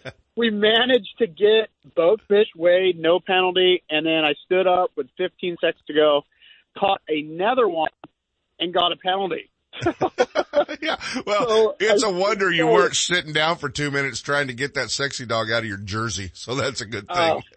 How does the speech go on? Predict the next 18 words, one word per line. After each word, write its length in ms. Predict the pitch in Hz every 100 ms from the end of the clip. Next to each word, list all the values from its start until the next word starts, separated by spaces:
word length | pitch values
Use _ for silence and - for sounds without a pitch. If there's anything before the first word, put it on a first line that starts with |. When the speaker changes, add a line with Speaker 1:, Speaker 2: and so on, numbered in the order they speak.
| - - _ - -
Speaker 1:
it 360 | 175 165 147
is, 60 | 139 _ -
it's 300 | 190 185 -
a 120 | 143 131 151
really 320 | 175 165 156
good 240 | 147 139 -
thing, 340 | 139 127 123 123
'cause 200 | 170 143
in 120 | 147 -
stage 320 | - 180 170 - -
six, 340 | 185 175 156 - -
a 100 | 143
fellow 340 | - 165 156 151
competitor, 460 | 165 156 151 143
Bradley 420 | 123 143 143 139 143
Roy, 380 | 147 147 - - _ - - _ _
he, 300 | 160 170 165
uh, 300 | 156 147